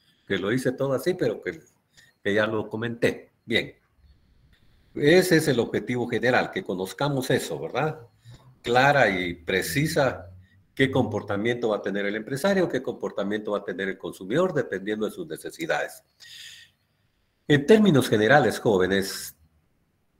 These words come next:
eh, ¿qué comportamiento debe tener la persona o el consumidor? ¿Qué pretende,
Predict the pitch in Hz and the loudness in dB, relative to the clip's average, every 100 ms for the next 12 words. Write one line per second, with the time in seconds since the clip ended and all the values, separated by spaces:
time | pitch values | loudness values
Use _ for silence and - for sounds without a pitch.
0 | _ _ _ _ _ _ _ 127 123 120 | _ _ _ _ _ _ _ 4 4 2
1 | 120 - - - - _ _ _ _ _ | -2 -10 -18 -20 -20 _ _ _ _ _
2 | _ _ _ _ _ _ _ _ 220 220 | _ _ _ _ _ _ _ _ -2 2
3 | 185 131 117 - 113 120 127 127 - 127 | 0 2 0 2 2 4 4 2 2 4
4 | 117 110 104 101 120 117 110 107 107 113 | 6 4 2 2 2 2 2 2 2 2
5 | 113 - 95 120 123 123 101 92 101 87 | 0 0 -2 0 2 2 0 0 -2 -4
6 | - 92 104 104 - - _ _ _ 147 | -4 -2 2 2 0 -10 _ _ _ -2
7 | 147 135 123 139 107 85 85 78 - | 0 0 2 2 2 0 -2 -2 -10